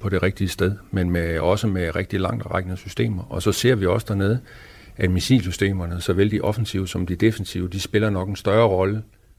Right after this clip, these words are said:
og i hvert fald i en konflikt, hvor den ene af parterne ikke har luftherredømme, end, øh, vi måske har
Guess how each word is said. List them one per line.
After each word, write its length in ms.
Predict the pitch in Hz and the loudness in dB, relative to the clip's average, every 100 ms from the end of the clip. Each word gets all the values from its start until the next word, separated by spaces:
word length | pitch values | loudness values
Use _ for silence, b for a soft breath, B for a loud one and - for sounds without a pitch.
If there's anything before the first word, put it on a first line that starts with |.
| _ - | _ -4
og 100 | 87 | 0
i 20 | |
hvert 200 | 104 117 | 0 0
fald 140 | 98 | -6
i 40 | 90 | -8
en 120 | 92 | -8
konflikt, 400 | 85 - 110 - | -6 -2 -2 0
hvor 160 | 95 | -2
den 240 | 92 90 90 | 0 0 0
ene 180 | 101 104 | 0 0
af 60 | |
parterne 380 | 92 90 104 92 | 0 0 2 0
ikke 140 | 101 | 0
har 140 | 92 90 | 0 2
luftherredømme, 720 | 92 101 98 95 90 92 92 - | 2 2 0 2 2 2 0 0
end, 260 | 95 95 98 | 2 4 2
øh, 540 | 98 98 95 90 90 | 0 0 0 0 2
vi 80 | 95 | 2
måske 340 | 87 95 - | 2 0 -4
har 320 | 101 92 85 | -2 0 0